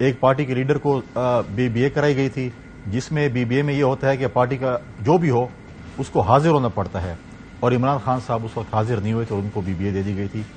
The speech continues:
उस वक्त अदालत के मुतालिक उन्होंने नहीं कहा कि इतवार को क्यों अदालत खुली, क्या किसी आम शहरी के लिए, आपके लिए, मेरे लिए, दुरानी साहब के लिए खुलेगी? नहीं खुलेगी।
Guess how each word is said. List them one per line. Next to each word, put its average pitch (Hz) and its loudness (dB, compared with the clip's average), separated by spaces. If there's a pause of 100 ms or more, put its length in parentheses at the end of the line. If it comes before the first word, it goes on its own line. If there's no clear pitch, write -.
(200)
उस 139 -4
वक्त 127 0
अदालत 110 0
के 120 -4
मुतालिक 104 -4
उन्होंने 104 -2
नहीं 156 -4
कहा 143 0
कि 117 -6
इतवार 110 -2
को 104 -8
क्यों 139 -6
अदालत 120 0
खुली, 117 -4 (340)
क्या 123 4
किसी 123 -4
आम 123 2
शहरी 123 0
के 127 -2
लिए, 104 -2
आपके 120 2
लिए, 120 2
मेरे 113 0
लिए, 123 0 (420)
दुरानी 113 2
साहब 120 2
के 127 -4
लिए 113 -2
खुलेगी? 160 -2
नहीं 107 2
खुलेगी। 95 -2